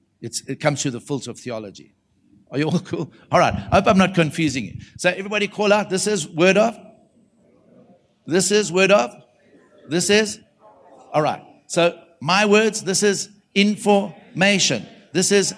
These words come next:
application. This is prophecy, delivery.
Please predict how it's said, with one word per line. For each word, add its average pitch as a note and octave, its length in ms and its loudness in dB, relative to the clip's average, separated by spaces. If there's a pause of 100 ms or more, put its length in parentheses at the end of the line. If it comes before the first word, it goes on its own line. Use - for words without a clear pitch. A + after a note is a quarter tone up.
(200)
application. F3+ 1120 0
This F#3 200 -2
is G3+ 240 2 (680)
prophecy, F3+ 640 -2
delivery. E3 680 0